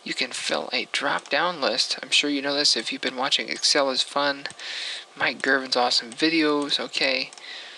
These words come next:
So you can create one of these by hitting Alt D L for data validation, and you would select a list, and you would put the name of the either range, either A three through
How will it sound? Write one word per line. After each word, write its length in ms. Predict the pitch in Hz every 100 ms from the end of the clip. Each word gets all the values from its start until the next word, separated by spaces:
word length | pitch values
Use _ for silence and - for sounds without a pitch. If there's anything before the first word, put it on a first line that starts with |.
| -
So 440 | - 135 123 117 -
you 140 | 135
can 200 | - 135
create 360 | - 135 147 139
one 120 | 135
of 40 |
these 300 | 131 139 156
by 260 | - - - - - - - -
hitting 220 | 139 139
Alt 320 | - 143 - - 123
D 240 | 240 233 -
L 180 | 131 151
for 240 | - 113
data 360 | 120 - 131 131
validation, 640 | 117 131 139 180 131 - - - - - - -
and 200 | 139 135
you 80 | 127
would 200 | 113 110
select 380 | - 113 117 -
a 60 | 104
list, 500 | 131 180 - - - - - - - -
and 100 | 147
you 100 | 131
would 180 | 117 -
put 200 | 165 -
the 140 | -
name 400 | 117 156 214 214 -
of 360 | 131 123 -
the 320 | 117 113 110 - - - - - - - - - - - 151
either 240 | 127 110
range, 600 | 110 127 127 139 - - - - -
either 220 | 135 196 -
A 220 | 131 135
three 400 | 135 - 143 135
through 460 | 135 - 120 110